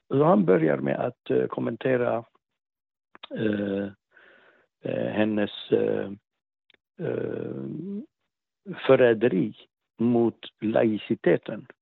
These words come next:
mot seku-, sekulära, eh, eh, staten. För han säger att hon säger sig vara laik eller sekulär,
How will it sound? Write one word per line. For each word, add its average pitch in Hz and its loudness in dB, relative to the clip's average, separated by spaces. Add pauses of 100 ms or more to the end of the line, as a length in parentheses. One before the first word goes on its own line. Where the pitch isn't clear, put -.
(460)
mot - -12
seku-, - -2
sekulära, - -4 (280)
eh, - -6 (800)
eh, - -4
staten. - 0 (600)
För - 0
han 147 0
säger 160 2
att 123 0
hon 160 0
säger 170 0
sig 135 0
vara 113 -2
laik 107 -2 (300)
eller - -12
sekulär, 143 2